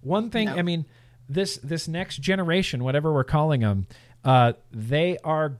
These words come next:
Speaker 2: Zoomers?
Speaker 1: going, th-, they're just been thrown to the wolves. They're like, "Welcome to the fucking world of chaos." There's so
Speaker 2: Yeah.
Speaker 1: much pressure on every human in the world right now.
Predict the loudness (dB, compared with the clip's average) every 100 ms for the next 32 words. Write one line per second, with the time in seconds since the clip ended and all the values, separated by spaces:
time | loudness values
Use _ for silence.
0 | _ -12 -2 2 4 4 2 -4 _ _
1 | _ _ _ -6 -4 2 2 4 0 0
2 | -2 0 2 2 2 2 2 2 2 2
3 | 0 -2 2 4 2 6 8 8 4 0
4 | 0 0 -4 -4 -2 2 2 0 0 2
5 | 4 4 0 -8 -12 _ 2 2 0 -2
6 | 0 -2 -4 -2 -2 0 -2 0 -2 0
7 | -2 -2 -6 -8 -14 -12 -6 -4 -2 -2
8 | -2 -4 0 0 2 2 4 4 4 4
9 | 2 2 2 2